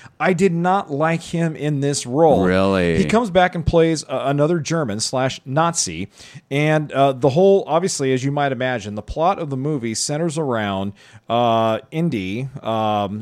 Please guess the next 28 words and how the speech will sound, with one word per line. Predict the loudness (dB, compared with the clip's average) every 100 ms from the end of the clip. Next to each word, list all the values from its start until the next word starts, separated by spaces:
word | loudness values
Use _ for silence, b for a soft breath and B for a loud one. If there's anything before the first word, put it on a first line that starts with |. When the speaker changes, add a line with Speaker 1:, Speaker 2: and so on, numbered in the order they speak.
| -8
Speaker 1:
A | -6
K | -4 -4 -4
A | -4
Harrison | -4 -6 -8
Ford, | -10 -2 0 0 -2 -8 _ b b b
uh, | -2 2 2 2
looking | 0 -2 -2 -4
after | -2 -4 -4 -6
this, | -4 -4 -6 -10 -14 -18 -18 -18 -16
this | -10 -8 -8 -4 -2 -2
tablet | -4 -6 -2 -2 -2 -2
or | 0 0
this | -2 -2
dial | 0 0 0
that | -2 -4 -10 -12
becomes | -10 -10 -10
a |
Dial | -6 -6 -4
of | -2
Destiny. | -2 -4 -8 -8
And | -8
what | -8
this | -6 -8
thing | -6 -8
is | -8
supposed | -6 -4 -6 -8
to |
do | -4 0 0 0